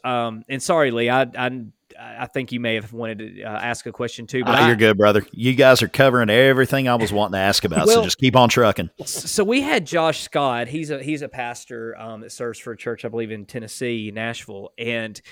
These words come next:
Speaker 1: he brought up this point before. I had never heard this point made, and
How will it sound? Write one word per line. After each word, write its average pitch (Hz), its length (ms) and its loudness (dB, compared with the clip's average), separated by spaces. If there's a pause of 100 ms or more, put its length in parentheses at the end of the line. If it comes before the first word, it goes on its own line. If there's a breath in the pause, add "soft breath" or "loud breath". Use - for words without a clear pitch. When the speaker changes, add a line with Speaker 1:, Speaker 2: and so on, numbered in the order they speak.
(340 soft breath)
Speaker 1:
he 220 140 2
brought 226 220 6
up 156 120 0
this 135 180 -8
point 127 380 -8
before. 113 560 -6
I 190 180 2
had 185 180 0
never 135 260 -2
heard 127 240 -6
this 120 180 -10
point 110 320 -12
made, 131 440 -4 (600)
and 131 680 0